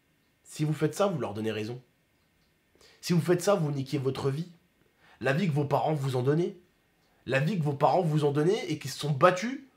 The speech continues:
pour vous faire grandir aujourd'hui, pour, pour que vous soyez là où vous en êtes.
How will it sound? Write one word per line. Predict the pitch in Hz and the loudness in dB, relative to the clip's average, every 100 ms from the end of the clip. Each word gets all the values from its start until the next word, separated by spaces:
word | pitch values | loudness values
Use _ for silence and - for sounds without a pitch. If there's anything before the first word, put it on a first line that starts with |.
| _ _ _ | _ _ _
pour | 160 151 | -2 0
vous | 143 | 0
faire | 135 175 | 2 2
grandir | 160 170 190 202 160 | 4 2 4 4 2
aujourd'hui, | 143 139 135 - _ _ _ _ | 0 -2 -6 -12 _ _ _ _
pour, | 165 180 - - _ - | 0 0 0 -12 _ -4
pour | 185 - | -4 0
que | 190 | 2
vous | 170 | 2
soyez | 170 190 202 | 4 4 4
là | 226 | 4
où | 180 | 4
vous | 147 160 | 4 4
en | |
êtes. | 160 160 - | 4 2 -8